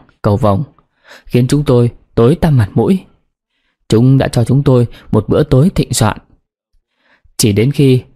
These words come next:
không còn nhìn thấy gì nữa, tiếng súng mới tạm ngừng. Trời tối dần. Đối với người lính dù,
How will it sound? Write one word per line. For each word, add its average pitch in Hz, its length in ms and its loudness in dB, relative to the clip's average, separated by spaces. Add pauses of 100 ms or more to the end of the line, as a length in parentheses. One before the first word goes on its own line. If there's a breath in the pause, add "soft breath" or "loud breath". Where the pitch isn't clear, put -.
không 175 280 -2
còn 107 300 0
nhìn 104 160 2
thấy 131 160 0
gì 143 180 0
nữa, 110 300 0 (440)
tiếng 117 120 0
súng 131 400 2
mới 143 80 2
tạm 123 300 -4
ngừng. 110 160 2 (1200)
Trời - 180 -2
tối 147 220 0
dần. 120 220 0 (680)
Đối 120 320 2
với 147 120 0
người 117 160 2
lính 107 220 2
dù, 123 300 0